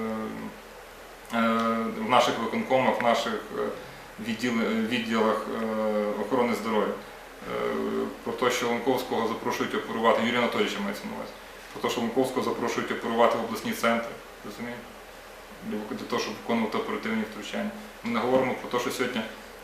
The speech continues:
е, більшість операцій, які робляться в нашому відділенні, тут, е, вони є унікальними, розумієте? І коли в мене були нещодавно, е, коли я проходив один із майстер-класів, е, і приїхали на, е,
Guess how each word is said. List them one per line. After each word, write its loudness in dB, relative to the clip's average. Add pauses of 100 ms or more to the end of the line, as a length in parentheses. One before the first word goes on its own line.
(100)
е, -4
більшість -2
операцій, 8
які -4
робляться -2
в 0
нашому 2
відділенні, 0 (140)
тут, -6
е, -4 (840)
вони 0
є 2
унікальними, 4 (600)
розумієте? -2 (1300)
І -6
коли 0
в 2
мене 6
були 4 (100)
нещодавно, 2
е, 2 (1300)
коли -4
я 0
проходив -2
один 0
із -4
майстер-класів, 4 (760)
е, 2 (140)
і 0 (400)
приїхали -2
на, 2
е, 0